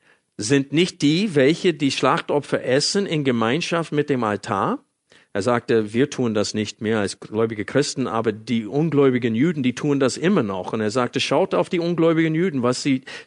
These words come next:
die tun das immer noch, was wir früher getan haben. Und er sagte, was sage ich nun? Dass das einem Götzen geopferte etwas sei oder dass ein Götzenbild etwas sei?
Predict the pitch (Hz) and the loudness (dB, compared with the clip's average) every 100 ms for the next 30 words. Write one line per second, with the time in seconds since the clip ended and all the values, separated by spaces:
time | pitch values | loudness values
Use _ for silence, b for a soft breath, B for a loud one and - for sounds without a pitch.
0 | - 117 - - 151 151 151 - 170 208 | -4 -4 -6 -2 0 2 2 2 2 4
1 | 143 117 127 139 131 131 - 170 185 110 | 4 2 2 0 2 0 0 2 2 0
2 | - 104 98 101 95 117 175 B B B | -2 -4 -4 -2 -2 -2 -4 B B B
3 | 123 123 143 135 139 147 - 165 190 147 | -2 2 2 2 2 2 2 0 0 -2
4 | - 113 95 110 b b b b b b | -2 -4 -4 -10 b b b b b b
5 | b _ 131 120 143 135 - 143 147 139 | b _ 2 2 2 2 0 0 2 2
6 | 120 127 156 - 180 160 120 139 - - | 2 2 2 0 -2 0 0 0 -2 -2
7 | 165 139 139 135 127 135 131 165 175 143 | -2 -2 -2 -2 0 2 4 4 4 2
8 | 127 131 - 147 127 117 135 - 160 151 | 2 0 0 -2 0 2 2 0 -2 2
9 | 165 - 156 - 156 - 151 175 | 2 0 -2 -2 -2 0 0 0